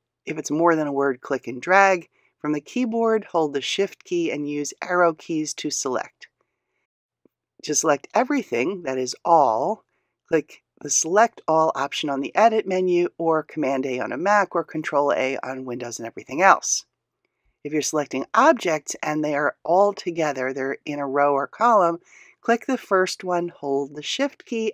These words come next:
and click the last one. If they're scattered, hold the Command key on a Mac or the Control key on anything else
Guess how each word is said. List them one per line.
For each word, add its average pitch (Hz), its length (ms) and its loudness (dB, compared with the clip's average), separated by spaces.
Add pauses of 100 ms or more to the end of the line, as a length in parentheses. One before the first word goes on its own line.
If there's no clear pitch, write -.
and 175 260 4
click - 340 -10
the 139 100 -8
last 135 360 -2
one. 98 140 -2 (1000)
If 147 140 -6
they're 156 100 -2
scattered, 196 540 2 (240)
hold 170 160 -2
the 202 80 2
Command 175 400 0
key - 180 -8
on 143 120 -6
a 151 40 -10
Mac 208 320 2
or 185 120 0
the 165 100 -4
Control 135 340 -4
key 139 180 -6
on 127 120 -6
anything 120 380 -6
else 190 260 2